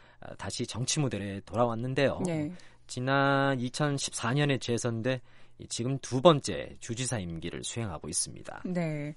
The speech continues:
Speaker 2: 자, 이번에는 케이식 주지사가, 아, 각종 현안에 대해서 어떤 생각을 갖고 있는지 알아보도록 하죠. 먼저 외교부문 어떻게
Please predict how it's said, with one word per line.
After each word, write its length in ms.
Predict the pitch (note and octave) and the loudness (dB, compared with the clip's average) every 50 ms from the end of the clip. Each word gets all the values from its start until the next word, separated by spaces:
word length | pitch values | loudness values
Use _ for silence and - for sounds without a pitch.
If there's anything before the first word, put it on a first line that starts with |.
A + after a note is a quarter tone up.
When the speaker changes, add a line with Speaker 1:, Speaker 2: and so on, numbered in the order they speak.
| - - - - - - - | -12 -16 -16 -14 -14 -14 -8
Speaker 2:
자, 120 | - - F#3 | -2 -2 2
이번에는 640 | F#3+ B3 C4 B3 B3 A3+ B3 B3 A#3+ G#3+ F3 D#3+ | 4 6 6 8 8 6 6 6 6 4 2 0
케이식 320 | - - D#4 D4 C#4 C#4+ - | 0 0 0 2 2 2 0
주지사가, 840 | - A#3 G3+ G#3+ G#3+ - G#3+ F3+ D#3+ E3+ F3 F3 F3+ F#3 F#3+ - - | 0 0 0 0 0 2 0 0 2 2 2 4 4 4 2 0 0
아, 140 | D#3 D#3 D#3 | -2 -2 -4
각종 460 | - - F#3+ - - - G#3+ G#3+ G3+ | -4 -6 -8 -10 -2 0 0 2 2
현안에 420 | F#3+ G3 G#3 F#3+ G3 G3 G#3 A#3 | 2 2 2 4 4 2 2 2
대해서 380 | A#3+ G#3+ F3+ D3 D3 - - A3 | 4 2 2 2 0 0 0 2
어떤 380 | D#3+ D#4 F3+ - B3+ A#3 A3+ A#3 | 2 0 0 2 2 2 2 2
생각을 340 | - C4+ A#3 A3+ G#3+ F#3+ | 2 2 0 2 0 -2
갖고 400 | F3+ - - F#3+ - - - F3+ | -4 -2 -6 -8 -8 -2 -2 0
있는지 320 | E3+ F#3 G3 G#3 G3 F3 D#3+ | 2 4 2 2 2 2 0
알아보도록 540 | C#3 D#3+ F#3 F#3 - D#3+ - D3+ E3 - - | -2 -2 -2 -2 -4 -4 -4 -4 -4 -4 -4
하죠. 340 | G3+ F3+ - E3 C#3+ C#3 D3 | -6 -4 -4 -6 -4 -4 -2
먼저 300 | D#3+ F#3+ G3+ G3+ A3 - | 0 0 2 2 2 4
외교부문 600 | F3 G3 B3 B3+ E4 E4 - C4 G#3 G3 C4 - | 6 6 6 8 6 6 6 6 4 6 6 6
어떻게 600 | F#3 G3 - C#4 - - A#3 G#3 F#3+ E3 D#3 | 4 4 2 -2 0 2 2 2 2 0 -2